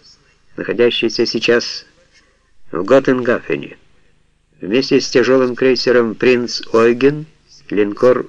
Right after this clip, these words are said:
прорвётся в Атлантику через Датский пролив, где и соединится с вышедшими из Бреста Шарнхорстами Гнейзенау.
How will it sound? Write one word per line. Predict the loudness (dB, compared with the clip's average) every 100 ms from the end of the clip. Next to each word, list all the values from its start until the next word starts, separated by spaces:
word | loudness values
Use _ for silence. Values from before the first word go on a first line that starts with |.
| -12
прорвётся | -6 -2 2 4 2 0 -4 -6 -6
в | -4
Атлантику | -4 -2 -2 -2 -2 -6
через | -2 0 0 -2
Датский | -4 -4 -6 -4
пролив, | 0 0 0 -2 -8 _ -20 _ _ _ -18
где | -4 0 0
и |
соединится | 0 0 0 0 -2 -2
с | -4 -2
вышедшими | -2 0 -4 -4 -4 -4
из | -4 -6 -8
Бреста | -4 -4 -4 -4 -6
Шарнхорстами | -2 -2 -2 -8 -2 -2 -2 -2 -2 0 -4
Гнейзенау. | -4 -4 -4 -4 -6 -6 -6